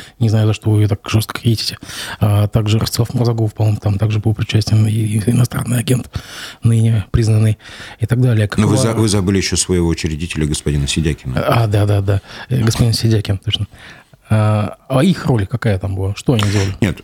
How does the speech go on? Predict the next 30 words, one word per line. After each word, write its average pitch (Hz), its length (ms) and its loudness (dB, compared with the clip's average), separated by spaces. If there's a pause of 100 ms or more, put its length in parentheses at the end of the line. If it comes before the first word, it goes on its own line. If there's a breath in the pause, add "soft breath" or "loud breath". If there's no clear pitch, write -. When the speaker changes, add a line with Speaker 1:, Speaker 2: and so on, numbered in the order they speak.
Speaker 2:
ну, 151 160 2
во-первых, 143 500 0
э, 107 520 2
Евгению 123 480 4
Миннебаеву 117 560 2
я 110 160 2
особенно 107 380 2
не 110 180 2
выделяю, 104 760 2
э, 82 800 -4
так - 100 -20
сказать, 78 220 -4 (380)
в - 100 -20
числе 92 500 0 (500 loud breath)
этих, 104 360 0
э, 98 280 0
менеджеров. 156 520 2
И 117 140 2
действительно, 113 460 2
она 98 160 2
там 82 200 -2
самую 98 340 2
ниж-, 92 300 0
низшую 92 480 0
позицию 92 480 0
занимала 87 440 2
вот 78 140 -2
в - 80 -16
перечисленном 90 680 0
списке. 135 500 -2